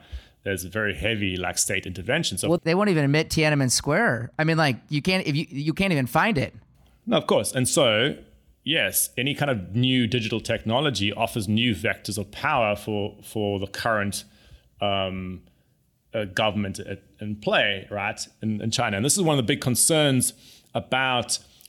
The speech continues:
Speaker 1: digital technology more generally, is that historically with states, states are, like, you know, kind of, to some extent, they're constituted by the people that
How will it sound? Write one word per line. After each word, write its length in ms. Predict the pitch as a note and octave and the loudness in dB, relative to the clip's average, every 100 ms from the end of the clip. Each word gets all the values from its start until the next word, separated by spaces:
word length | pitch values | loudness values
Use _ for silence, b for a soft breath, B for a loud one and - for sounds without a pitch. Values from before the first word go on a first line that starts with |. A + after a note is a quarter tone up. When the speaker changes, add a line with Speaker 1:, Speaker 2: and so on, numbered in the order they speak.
| - | -4
Speaker 1:
digital 240 | B2+ B2 | 0 0
technology 540 | B2 A#2+ B2 A#2 A2 A2 | 0 -2 0 0 0 0
more 240 | G#2+ G#2 | 0 -2
generally, 840 | G2 F2+ B2 D#3+ D3+ A2+ F2 - - B B | -4 -2 2 4 4 2 -2 -8 -14 B B
is 60 | - | -4
that 120 | C3+ | 0
historically 1040 | D#3+ D3+ - - F3 F#3+ F#3 - A#2 G#2 G2+ | 2 2 2 4 4 4 2 -2 0 0 -2
with 180 | G#2+ | -2
states, 840 | - - - C#3 G#2 - - - - - B B B B | 0 0 0 0 -2 -4 -2 -2 -2 -8 B B B B
states 460 | - - G3+ G3+ - | 0 2 2 2 -2
are, 200 | - D#3 | 0 2
like, 380 | D#3 D3 B2+ - _ _ _ - _ _ _ | 4 2 0 -8 _ _ _ -20 _ _ _
you 80 | D3+ | 0
know, 240 | D3+ B2+ - - - | 2 2 -2 -12 -4
kind 220 | E3+ E3 | -2 2
of, 240 | D3+ - - _ b b b _ - | 0 -2 -10 _ b b b _ -4
to 80 | D#3 | 0
some 180 | - A3+ | 4 4
extent, 340 | A#3+ - F#3 | 4 2 2
they're 140 | D#3 C3+ | 2 0
constituted 920 | - F3+ G3+ - F#3+ - D3 C#3+ A#2+ | 0 4 4 4 2 2 2 2 2
by 200 | B2 B2+ | 2 2
the 80 | C3 | 0
people 760 | - C#3 - C#3+ A#2+ G#2+ F#2 - _ _ _ _ _ _ _ | -2 -4 0 0 2 0 -4 -10 _ _ _ _ _ _ _
that 440 | A#2+ G2+ - _ | 0 0 -2 _